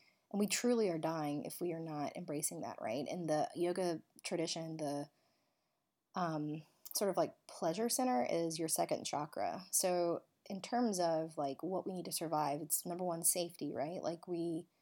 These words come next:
um, if we were all living out in the woods, what, the first thing we would look for is, like, a,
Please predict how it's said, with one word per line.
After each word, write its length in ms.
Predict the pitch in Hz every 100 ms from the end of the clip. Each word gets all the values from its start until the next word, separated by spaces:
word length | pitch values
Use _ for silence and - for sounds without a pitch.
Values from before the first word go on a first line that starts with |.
| _ _ _ _ -
um, 480 | 156 139 139 143 151 _ -
if 120 | 202
we 60 |
were 120 | 202 160
all 180 | 170
living 240 | 175 170 170
out 100 | 143
in 60 |
the 80 | 160
woods, 320 | 170 151 156
what, 160 | - -
the 100 | -
first 260 | - 226 208
thing 160 | 196 175
we 60 |
would 100 | 165
look 180 | 156 156
for 240 | - 156
is, 360 | 95 151 151 -
like, 140 | 147
a, 100 | 202